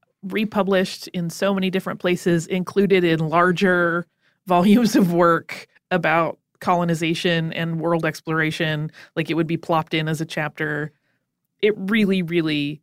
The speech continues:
was read by anyone interested in any kind of exploration from Europe into North America. And after Harriet returned from North America, he settled for a while in Ireland in an abbey on land that was owned by Sir Walter Raleigh.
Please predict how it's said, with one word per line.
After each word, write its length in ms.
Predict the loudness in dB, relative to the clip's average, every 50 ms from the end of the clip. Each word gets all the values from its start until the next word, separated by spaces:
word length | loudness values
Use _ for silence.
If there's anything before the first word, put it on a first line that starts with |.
| _ -2
was 220 | 0 0 0 0
read 320 | 0 -2 0 0 0 0 -2
by 140 | -2 -2 0
anyone 440 | -2 -2 0 0 0 0 -2 -4
interested 460 | -4 -6 -6 -8 -8 -6 -4 -2 -2 0
in 340 | -2 -2 -2 -6 -8 -12 -14 _ -6
any 200 | -4 -4 -4 -6
kind 320 | -6 -4 -4 -4 -2 -2 -2
of 160 | -2 -2 -2
exploration 640 | -4 -6 -6 -6 -4 -2 -2 -2 -2 -4 -6 -6
from 240 | -4 -4 -4 -4 -4
Europe 320 | -4 -4 -4 -4 -4 -4
into 200 | -6 -10 -10 -10
North 200 | -10 -10 -10 -10
America. 560 | -10 -10 -10 -10 -10 -12 -12 -12 -12 -12 -12 -16 _ _ _ _ _ _ _ _ _ _ _ _
And 100 | -2 2
after 280 | 2 2 4 2 0 0
Harriet 400 | 2 2 2 4 2 2 2 2
returned 420 | 0 0 0 0 -2 -2 -2 -2
from 140 | -2 -2 0
North 180 | 2 2 2 2
America, 460 | 2 2 2 2 0 2 2 0 2
he 160 | 2 0 -2
settled 340 | 0 0 2 2 2 0 0
for 160 | -2 0 2
a 40 | 2
while 340 | 4 4 4 4 2 2 2
in 180 | 0 -2 -2 0 0
Ireland 560 | 0 0 2 0 0 0 0 0 0 -2 -2 -2
in 80 | -2 -2
an 120 | -2 -2
abbey 360 | -2 -2 -2 0 0 0 0 0
on 140 | 0 0
land 340 | 0 0 0 0 0 -2 -2
that 140 | -2 -2 -2
was 180 | -2 -4 -4 -2
owned 380 | 0 0 2 2 0 0 0 -2
by 100 | -2 -2
Sir 200 | -2 -2 -2 0
Walter 300 | 0 0 -2 -4 -4 0
Raleigh. 540 | 2 2 4 4 2 0 -4 -6 -10 -14